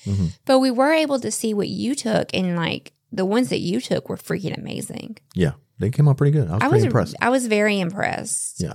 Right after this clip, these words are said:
Speaker 1: of course. I mean, it's, <laughs> it's easy when it's, they have the studio perfect, they have the lights perfect.
Speaker 2: Yeah, and they
Speaker 1: They
Speaker 2: just
Speaker 1: show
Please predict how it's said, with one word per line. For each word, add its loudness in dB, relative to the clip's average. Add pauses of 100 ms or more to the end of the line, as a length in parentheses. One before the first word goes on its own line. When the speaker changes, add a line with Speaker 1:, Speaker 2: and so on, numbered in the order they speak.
Speaker 1:
of -14
course. 4
I -6
mean, 4
it's, -6 (280)
<laughs> -14
it's -4
easy 4
when 4
it's, -6
they 2
have -2
the -4
studio 2
perfect, -4
they 0
have -2
the -2
lights -2
perfect. 0
Speaker 2:
Yeah, 6
and 4
they 6
Speaker 1:
They 6
Speaker 2:
just 4
Speaker 1:
show 4